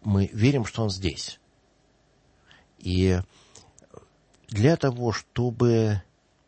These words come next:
встретить воскресшего Господа, нужна вера, а не только вот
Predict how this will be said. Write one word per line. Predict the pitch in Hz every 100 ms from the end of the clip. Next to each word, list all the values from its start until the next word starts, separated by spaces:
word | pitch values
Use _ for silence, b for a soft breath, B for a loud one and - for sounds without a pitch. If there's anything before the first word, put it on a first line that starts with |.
| _ _ _ _ _ _ _ _ -
встретить | - 131 110 90
воскресшего | 73 76 - - -
Господа, | - - - - 101 B B B B
нужна | - 110 113 113 123 120 110 - _
вера, | - 95 123 123 113 - -
а |
не | 85 87
только | - 107 92 85
вот | 92